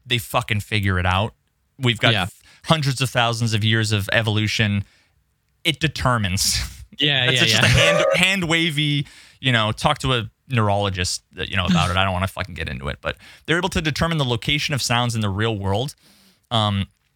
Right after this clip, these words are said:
Speaker 1: by doing a bunch of things. But one of the things it does is it compares monaural cues, as in left ear hears this,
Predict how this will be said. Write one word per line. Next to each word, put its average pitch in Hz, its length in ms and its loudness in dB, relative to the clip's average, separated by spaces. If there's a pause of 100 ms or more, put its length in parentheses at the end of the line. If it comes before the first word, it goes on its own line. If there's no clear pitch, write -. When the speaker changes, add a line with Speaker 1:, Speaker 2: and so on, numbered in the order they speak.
(160)
Speaker 1:
by 139 120 0
doing 135 200 0
a 117 40 2
bunch 135 240 -2
of 143 80 0
things. 117 200 -2
But - 100 -6
one 107 260 0
of 175 80 -2
the 170 80 0
things 151 220 -2
it 113 140 -6
does 101 460 0 (320)
is 117 140 0
it - 120 -6
compares 143 760 -2 (300)
monaural 123 840 0
cues, 90 540 -2 (180)
as 127 220 0
in 120 260 0 (680)
left 147 300 0
ear 160 160 2
hears 139 320 0
this, 98 400 -2